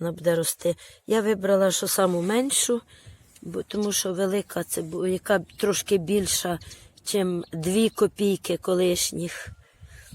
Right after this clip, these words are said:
дві копійки, то вона буде стріляти. Ту краще посадити на зелень, а на велику цибульку буду садити, що є найменша. І ось я посадила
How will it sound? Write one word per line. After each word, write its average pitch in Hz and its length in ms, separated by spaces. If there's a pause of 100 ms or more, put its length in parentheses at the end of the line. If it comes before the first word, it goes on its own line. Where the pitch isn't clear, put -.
(480)
дві 170 440
копійки, 220 600
то 190 180
вона 196 260
буде 202 340
стріляти. 185 840 (500)
Ту 233 180
краще - 480 (100)
посадити 180 680
на 175 380 (640)
зелень, 160 640 (600)
а 180 140
на 185 280
велику 185 440
цибульку 220 800 (320)
буду 190 240
садити, 196 520
що - 220
є 180 220 (260)
найменша. 156 720 (760)
І 208 140
ось 220 280
я 220 120
посадила 202 840